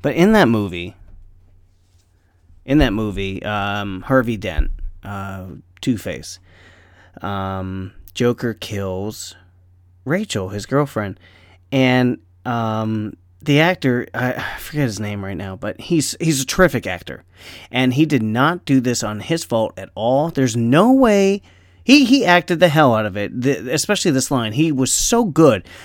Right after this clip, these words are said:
but there's no other way you can say it. And then when the Joker was dressed like as, dressed up as the nurse in the hospital, it was like, "Oh,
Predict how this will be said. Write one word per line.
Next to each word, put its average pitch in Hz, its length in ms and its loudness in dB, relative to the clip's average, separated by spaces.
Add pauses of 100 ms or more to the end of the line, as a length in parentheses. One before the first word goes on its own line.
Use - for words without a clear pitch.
(100)
but 202 100 2
there's 214 200 2
no 240 260 4
other 220 200 2
way 135 180 6
you 143 160 8
can 170 200 2
say 220 420 0
it. - 360 -4 (840)
And 143 160 6
then 147 240 6
when 143 120 6
the 135 100 4
Joker 156 340 4
was 139 160 4
dressed 139 280 4
like 131 180 2
as, 123 180 0 (240)
dressed 131 300 2
up 120 120 0
as 127 200 2
the 139 80 4
nurse 120 420 4
in 120 100 2
the 123 60 2
hospital, 117 500 -4
it 113 40 -4
was 107 80 -6
like, 120 120 -6 (320)
"Oh, 78 140 -10